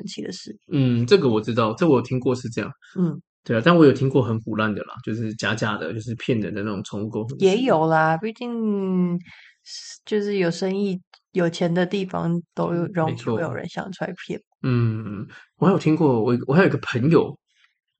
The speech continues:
Speaker 2: 他就说他听得懂猫的话。
Speaker 1: 嗯哼。
Speaker 2: 然后呢，他就跟他的猫对话，然后
Speaker 1: 嗯。
Speaker 2: 就，反正他那时候就讲说我们家的猫怎么样，怎么样，怎么样，然后我们就，哦，对，对，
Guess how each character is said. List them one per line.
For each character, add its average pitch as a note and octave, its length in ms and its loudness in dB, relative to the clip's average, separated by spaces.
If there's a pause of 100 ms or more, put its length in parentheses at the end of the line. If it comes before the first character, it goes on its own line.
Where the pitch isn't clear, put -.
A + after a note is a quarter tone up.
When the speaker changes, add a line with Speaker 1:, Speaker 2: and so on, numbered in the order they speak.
(100)
Speaker 2:
他 - 120 -6
就 D#3 120 4
说 D3 160 4
他 C3+ 120 2
听 C3+ 160 2
得 A#2+ 80 2
懂 A2 240 -6 (200)
猫 B2 200 2
的 C3 120 -6
话。 - 260 -2 (560)
Speaker 1:
嗯 E3 180 0
哼。 F3 360 0 (320)
Speaker 2:
然 B2 100 2
后 E3 100 4
呢， D3 280 2
他 C#3+ 160 0
就 C#3+ 120 0
跟 B2+ 200 0
他 B2+ 160 -2
的 A#2+ 120 -2
猫 A2 300 0
对 G2+ 200 -2
话， - 180 -16 (480)
然 F#3 240 0
后 D3+ 240 0
Speaker 1:
嗯。 A#2 120 -10 (520)
Speaker 2:
就， A2+ 640 2 (320)
反 C#3+ 100 6
正 G#3 100 10
他 G#3 120 8
那 G#3+ 60 8
时 G3+ 100 4
候 D#3+ 60 8
就 F3 100 2
讲 A2 240 -2
说 C#3 120 4
我 B2+ 80 6
们 G#2+ 140 0
家 B2+ 100 2
的 B2 120 -2
猫 A#2+ 200 -2 (120)
怎 A2 80 -2
么 A2 60 -4
样， A#2 120 -4
怎 - 80 -6
么 F2 80 -4
样， A2+ 140 -6
怎 - 80 -12
么 - 60 -12
样， - 140 -14
然 - 40 -8
后 C3 60 -4
我 C3 40 -2
们 C#3 100 0
就， D3+ 60 -2
哦， E3+ 960 -2 (200)
对， C#3 140 -4
对， C3+ 160 -4